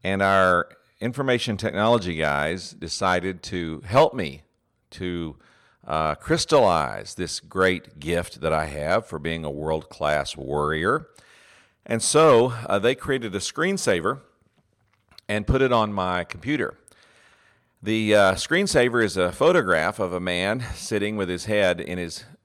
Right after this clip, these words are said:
uh, hands in obvious distress. And out to the side, it says, "Be anxious about everything."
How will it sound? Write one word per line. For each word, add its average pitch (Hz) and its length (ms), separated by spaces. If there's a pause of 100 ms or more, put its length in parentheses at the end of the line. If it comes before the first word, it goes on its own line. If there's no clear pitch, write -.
(120)
uh, 80 340
hands 90 680
in 80 320
obvious 90 480
distress. 87 720 (840)
And 98 480
out 113 180
to 113 80
the 95 80
side, 107 800
it - 240
says, 95 640 (800)
"Be 110 220
anxious 123 680
about 101 260
everything." 80 720